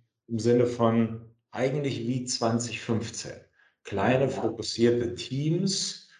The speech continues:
Speaker 1: wo jeder im Team weiß, was sein Beitrag ist, woran wir Erfolg messen. Und wir überlegen uns, äh, tatsächlich, was sind die richtigen Partnerkanäle in den Markt. Also klassisch eigentlich wie Tag eins.
Speaker 2: Ja.
Speaker 1: Äh, und stellen alles wie an Tag eins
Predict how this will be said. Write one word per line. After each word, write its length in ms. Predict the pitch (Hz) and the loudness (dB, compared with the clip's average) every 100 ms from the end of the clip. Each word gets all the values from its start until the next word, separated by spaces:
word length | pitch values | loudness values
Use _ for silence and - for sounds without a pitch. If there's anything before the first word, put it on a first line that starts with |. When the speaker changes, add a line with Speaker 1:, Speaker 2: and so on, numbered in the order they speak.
| _ | _
Speaker 1:
wo 100 | 101 | -4
jeder 400 | 101 104 120 143 | 0 6 8 8
im 140 | 113 107 | 6 2
Team 340 | - 120 110 | 0 2 4
weiß, 540 | 98 98 107 117 104 92 | 6 10 10 8 6 0
was 220 | 92 - | -2 0
sein 340 | 98 113 120 | 0 2 0
Beitrag 680 | 92 104 117 123 131 127 143 | 2 2 0 0 -2 -2 -4
ist, 320 | 120 - 101 | -6 -6 -10
woran 340 | 104 98 98 | -6 -2 -2
wir 100 | 95 82 | 0 -2
Erfolg 500 | - - 113 120 131 | -2 4 4 4 0
messen. 560 | 135 - 175 202 - - - _ - | -4 -6 -6 -6 -6 -14 -20 _ 2
Und 340 | 139 160 160 | 6 8 6
wir 180 | 139 127 | 4 2
überlegen 640 | 123 120 120 123 127 123 | 2 6 6 6 4 4
uns, 680 | 117 120 123 120 - - _ _ - | 4 6 6 4 0 -12 _ _ -2
äh, 60 | |
tatsächlich, 600 | 110 107 107 107 110 104 | 4 6 6 2 2 2
was 160 | 107 107 | 2 2
sind 160 | 120 117 | 0 0
die 140 | 107 | 2
richtigen 360 | 107 - 104 92 | 2 2 -4 -2
Partnerkanäle 1040 | 107 113 104 113 107 - 98 104 107 104 | 2 2 2 0 -2 -4 -4 2 2 2
in 200 | 101 101 | 0 -2
den 160 | 92 92 | -2 0
Markt. 260 | 101 107 | 0 0
Also 140 | 104 110 | -2 -2
klassisch 640 | - 143 127 120 - - | -2 -2 0 0 -2 -2
eigentlich 320 | 117 127 123 120 | 0 2 2 0
wie 140 | 120 | -2
Tag 340 | 123 110 107 78 | -2 -4 -4 -8
eins. 640 | 80 - - - - _ _ _ _ _ | -8 -8 -8 -8 -10 _ _ _ _ _
Speaker 2:
Ja. 480 | 92 101 104 104 - - | 0 4 4 2 -4 -8
Speaker 1:
Äh, 40 | |
und 100 | 107 | -6
stellen 520 | - 107 113 107 - | 2 6 8 6 2
alles 360 | 104 110 - 101 | 0 0 0 -2
wie 160 | 113 | -2
an 140 | 98 98 | 0 -4
Tag 400 | 98 92 - - | -4 -4 -4 -10
eins 540 | - 95 - - - | -10 -10 -6 -8 -10